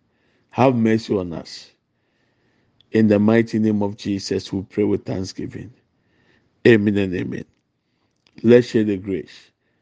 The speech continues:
May the grace of our Lord Jesus Christ, the love of God, and the fellowship of the Holy Spirit be with us now and forevermore.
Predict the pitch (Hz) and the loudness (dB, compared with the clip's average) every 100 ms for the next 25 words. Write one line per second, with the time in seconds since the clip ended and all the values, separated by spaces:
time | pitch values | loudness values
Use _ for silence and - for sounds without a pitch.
0 | _ _ 95 117 123 123 110 120 143 143 | _ _ 2 6 8 6 4 4 4 2
1 | - 110 107 104 110 120 113 113 101 - | -6 -6 -4 -2 0 0 -2 -6 -12 -10
2 | 95 - 98 - - - _ _ _ _ | -12 -10 -14 -14 -18 -20 _ _ _ _
3 | _ _ - 104 107 117 117 107 101 101 | _ _ 0 4 6 6 4 0 -6 -6
4 | 98 - _ _ _ _ _ _ _ - | -6 -8 _ _ _ _ _ _ _ -2
5 | 123 123 120 120 139 135 - 131 107 104 | 4 4 4 4 4 4 2 -2 -2 -4
6 | 104 - 101 104 - - 90 - _ - | -6 -6 -6 -6 -10 -12 -12 -12 _ -20
7 | _ _ _ _ _ - 107 123 143 123 | _ _ _ _ _ -12 2 6 6 4
8 | 120 120 - 104 107 107 107 - 107 104 | 2 -2 -6 -8 -6 -6 -8 -10 -12 -10
9 | - 101 - 110 107 107 104 85 - | -8 -10 -4 -2 0 0 -2 -4 -8